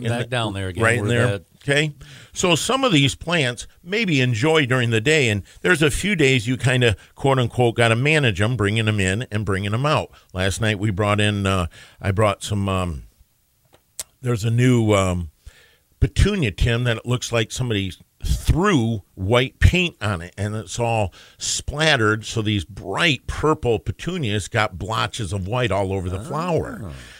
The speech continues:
Speaker 2: So I didn't want those to freeze. They were still in
Speaker 1: Right.
Speaker 2: flats, and, uh, I had a mandevilla that we wanted to bring in too last night, and it was worthy. I think the plant said,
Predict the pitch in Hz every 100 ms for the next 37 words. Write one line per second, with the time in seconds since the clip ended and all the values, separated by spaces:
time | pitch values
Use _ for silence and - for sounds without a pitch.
0 | - - 120 107 127 143 147 123 - 127
1 | 196 190 135 - 127 135 113 107 104 -
2 | 127 120 87 107 110 107 139 - - 117
3 | 117 113 110 104 - - - 107 104 92
4 | 107 107 95 104 104 101 135 147 87 92
5 | 90 98 92 98 95 85 92 90 85 -
6 | 151 92 82 - 165 151 92 139 160 185
7 | 190 262 233 107 104 143 127 - 135 135
8 | 123 117 104